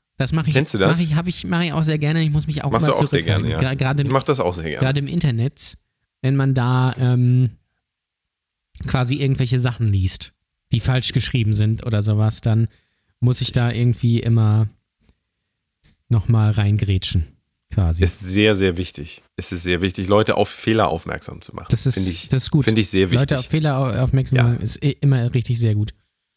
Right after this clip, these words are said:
Speaker 1: Ja.
Speaker 2: Wir haben für euch versteckt in dieser Folge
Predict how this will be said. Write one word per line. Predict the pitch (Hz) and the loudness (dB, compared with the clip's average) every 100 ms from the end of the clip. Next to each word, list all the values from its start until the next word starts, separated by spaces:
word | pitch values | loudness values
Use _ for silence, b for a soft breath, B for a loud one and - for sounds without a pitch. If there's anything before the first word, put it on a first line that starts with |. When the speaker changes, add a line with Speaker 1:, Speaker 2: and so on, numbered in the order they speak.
| _ _ _ _ _ _ _ _ _ _ _ _ - | _ _ _ _ _ _ _ _ _ _ _ _ -6
Speaker 1:
Ja. | 143 123 - - | -4 -4 -6 -2
Speaker 2:
Wir | 110 | 2
haben | 139 180 147 170 220 _ _ - - | 4 4 4 0 -2 _ _ -20 -8
für | - 104 | -2 2
euch | 87 104 123 - - | 4 2 2 -4 -10
versteckt | - 107 - 139 - | -6 -2 0 -2 -4
in | 107 98 | -6 -2
dieser | 95 95 | -2 -2
Folge | - 104 98 65 82 | 0 0 0 -4 -12